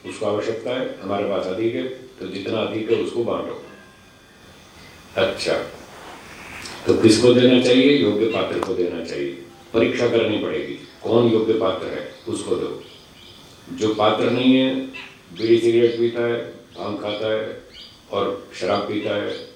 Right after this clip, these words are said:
इधर उधर पैसे बर्बाद करता है, उसको नहीं देना।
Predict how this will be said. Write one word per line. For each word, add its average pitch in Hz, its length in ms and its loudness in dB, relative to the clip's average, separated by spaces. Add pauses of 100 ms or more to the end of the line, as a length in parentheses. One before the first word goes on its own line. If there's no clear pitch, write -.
इधर 98 160 -2
उधर 104 140 -2
पैसे 101 340 -2
बर्बाद 101 420 -2
करता 101 320 -6
है, 98 120 -6
उसको - 360 -10
नहीं 95 160 -2
देना। 87 360 -6